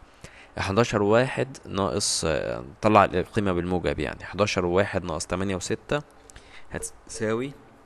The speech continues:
اتنين ونص في المية. طبعًا هنقسم واحد على اتنين ونص في المية هتساوي كام؟ واحد على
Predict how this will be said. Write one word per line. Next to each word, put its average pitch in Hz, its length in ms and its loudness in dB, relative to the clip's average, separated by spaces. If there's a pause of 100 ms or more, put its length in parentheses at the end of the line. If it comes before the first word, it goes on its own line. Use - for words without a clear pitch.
(600)
اتنين 107 360 -6
ونص 95 380 -6
في - 100 -8
المية. 82 380 -4 (580)
طبعًا 95 380 2
هنقسم 95 400 -4
واحد 98 320 -2
على 82 200 0
اتنين 104 300 -4
ونص 98 360 -6
في 92 120 -6
المية 95 340 -4 (180)
هتساوي 87 380 -4
كام؟ 85 280 -6 (1500)
واحد 98 400 -2 (280)
على 87 320 -6